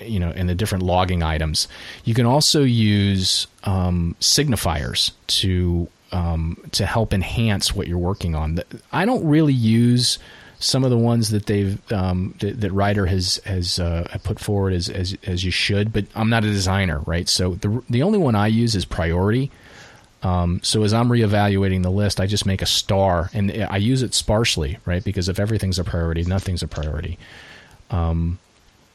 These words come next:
but I'll just put a little star next to, um, the bullets that, um, that need to get done first. Have,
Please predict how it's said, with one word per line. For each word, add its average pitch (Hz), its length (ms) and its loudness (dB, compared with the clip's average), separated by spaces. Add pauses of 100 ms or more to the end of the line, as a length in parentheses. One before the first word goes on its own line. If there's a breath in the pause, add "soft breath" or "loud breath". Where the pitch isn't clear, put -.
(260)
but 131 80 0
I'll 127 100 4
just 135 200 -2
put 143 100 4
a 135 40 2
little 110 180 0
star 113 480 2
next 87 360 -2
to, 87 520 0
um, 85 280 0
the 85 60 -2
bullets 92 440 -2
that, 82 180 -2 (180)
um, 85 300 -2
that 95 140 -2
need 101 160 0
to 92 80 -2
get 85 140 -4
done 85 180 0
first. - 480 -8 (500 loud breath)
Have, 107 180 -2